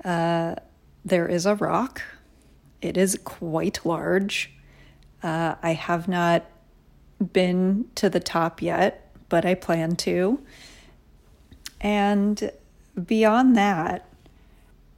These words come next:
I noticed that I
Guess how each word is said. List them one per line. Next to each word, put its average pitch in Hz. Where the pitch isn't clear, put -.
I 196
noticed 190
that 180
I 165